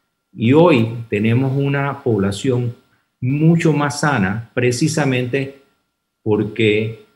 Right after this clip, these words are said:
nuestros padres nos vacunaron. Si no, hoy te-, todavía tendríamos,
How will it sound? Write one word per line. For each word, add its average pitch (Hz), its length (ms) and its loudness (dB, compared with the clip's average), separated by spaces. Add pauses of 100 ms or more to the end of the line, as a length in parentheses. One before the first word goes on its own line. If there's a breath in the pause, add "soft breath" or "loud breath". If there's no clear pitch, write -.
nuestros 110 400 0
padres 101 680 0 (300)
nos 110 160 0
vacunaron. 95 540 -2 (760)
Si 113 260 0
no, 190 480 2 (240)
hoy 123 260 2
te-, 127 140 -2
todavía 120 680 0
tendríamos, 123 840 -2